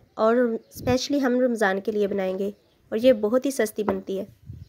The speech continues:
इसके लिए मैंने ग्रीन चटनी ली है, इसमें हम गाढ़ा दही डालेंगे और दही को हमने अच्छी तरह से मिक्स कर लेना है चटनी के साथ।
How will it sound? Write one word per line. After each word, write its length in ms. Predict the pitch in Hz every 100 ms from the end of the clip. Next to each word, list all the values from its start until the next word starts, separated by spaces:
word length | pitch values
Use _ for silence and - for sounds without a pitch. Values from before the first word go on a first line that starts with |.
| -
इसके 220 | 269 -
लिए 160 | 294 285
मैंने 220 | 277 277
ग्रीन 260 | 247 240 247
चटनी 360 | 247 240 247
ली 180 | 277 254
है, 160 | 233 247 _ 247
इसमें 220 | 240 262
हम 220 | 247 233 233
गाढ़ा 300 | 220 208 220
दही 220 | 196 240
डालेंगे 480 | 254 240 226 233 240 - _ _ _ _ _ _ _ _
और 320 | 214 214 208 208
दही 220 | 226 254
को 120 | 285 311
हमने 240 | 262 269
अच्छी 280 | - 262 294
तरह 260 | 277 233 226
से 200 | 262 262 269 -
मिक्स 200 | 226 -
कर 180 | 226 202
लेना 220 | 202 196
है 80 | 196
चटनी 320 | 196 196 190
के 100 | 196
साथ। 320 | 196 185 -